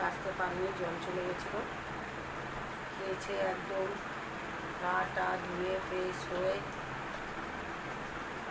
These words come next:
রাতের একদম খাবার দাবার খেয়ে এলাম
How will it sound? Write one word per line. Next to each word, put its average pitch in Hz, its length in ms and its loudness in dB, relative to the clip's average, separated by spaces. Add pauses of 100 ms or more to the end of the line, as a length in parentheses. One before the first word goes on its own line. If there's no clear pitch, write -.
(460)
রাতের 180 400 4
একদম 185 280 0 (260)
খাবার 180 320 2 (100)
দাবার 180 320 4 (160)
খেয়ে 185 300 0 (2250)
এলাম 208 220 4